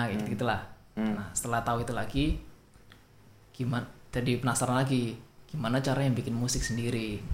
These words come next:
Speaker 1: Belajarlah lagi. Terus setelah itu, oh,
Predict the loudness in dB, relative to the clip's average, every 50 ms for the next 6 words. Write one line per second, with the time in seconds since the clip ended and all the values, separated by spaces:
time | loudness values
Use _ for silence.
0 | -4 -6 -16 -20 -20 -20 -20 -20 -20 -20 _ _ _ -20 -14 -12 -10 -6 -4 0
1 | 2 4 4 4 4 0 0 -2 -2 -2 -2 -4 -6 -8 -10 -16 -20 -20 -20 -20
2 | -20 -20 -20 -20 -20 -20 -20 -20 -14 -6 -2 -2 0 0 -2 -2 0 2 4 4
3 | 4 4 2 4 4 2 2 0 -4 -12 -20 -20 -20 -20 _ _ _ -20 -20 -20
4 | -20 -20 -20 -16 -8 -4 -2 -2 0 -2 -4 -8